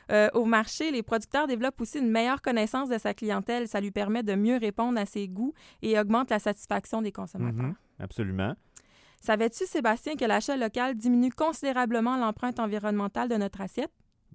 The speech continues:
Speaker 2: Ben oui, mais là, tu vas me donner des chiffres qui vont, euh, m'impressionner, j'imagine.
Speaker 1: Yes, euh, en moyenne, chaque aliment parcourt deux mille six cents kilomètres dans notre assiette.
Speaker 2: Hey, c'est beaucoup. C'est énorme. Ça, ouais, je, tu me,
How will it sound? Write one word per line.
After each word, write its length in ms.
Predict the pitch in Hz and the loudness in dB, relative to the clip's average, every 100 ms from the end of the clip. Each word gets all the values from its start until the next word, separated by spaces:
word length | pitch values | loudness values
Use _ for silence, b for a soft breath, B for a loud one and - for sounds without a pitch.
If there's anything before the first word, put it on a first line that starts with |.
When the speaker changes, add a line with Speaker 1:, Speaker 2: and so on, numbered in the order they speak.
| - | -20
Speaker 2:
Ben 60 | - | -6
oui, 500 | 139 123 147 214 285 | -2 2 2 2 2
mais 100 | 208 | 6
là, 140 | 165 180 | 8 8
tu 100 | 160 | 6
vas 60 | |
me 40 | 143 | 6
donner 200 | 151 170 | 6 6
des 180 | 156 139 | 6 4
chiffres 240 | - 139 | 2 0
qui 80 | 147 | 2
vont, 340 | 135 139 143 | 4 4 6
euh, 420 | 135 127 127 123 120 | 4 4 2 2 0
m'impressionner, 640 | 131 - 139 143 139 180 | 0 0 2 4 4 4
j'imagine. 340 | 185 170 170 240 | 2 2 6 6
Speaker 1:
Yes, 180 | 247 233 220 | 6 4 4
euh, 140 | 226 | 8
en 120 | 214 226 | 8 8
moyenne, 520 | 226 226 247 254 240 | 6 4 4 2 0
chaque 260 | - 247 254 | 0 0 0
aliment 520 | 226 220 214 226 240 - _ - | 0 2 2 2 -2 -8 _ 2
parcourt 480 | 214 - 247 240 220 | 2 2 -2 -2 -2
deux 220 | 208 254 | -2 0
mille 340 | 247 247 254 | 2 0 -2
six 260 | 240 - 254 | -6 -8 -8
cents 260 | - 233 233 | -4 -4 -4
kilomètres 640 | - 240 214 202 208 190 | -4 -2 0 -2 -4 -6
dans 120 | 196 | -6
notre 200 | 190 180 | -6 -8
assiette. 280 | 190 - 208 _ | -10 -10 -14 _
Speaker 2:
Hey, 160 | 135 160 | -4 -2
c'est 260 | - 120 107 | 0 0 0
beaucoup. 720 | 98 135 202 - - 180 185 - b b | -2 2 2 2 -4 -4 -4 -8 b b
C'est 520 | - - 135 135 - | -4 2 4 4 2
énorme. 560 | 170 180 151 147 120 110 | 2 4 6 6 4 0
Ça, 360 | 123 113 113 | 2 4 4
ouais, 200 | 123 135 - | 4 0 -2
je, 260 | 113 120 | -2 -2
tu 160 | 117 131 | -2 -6
me, 120 | 120 | -8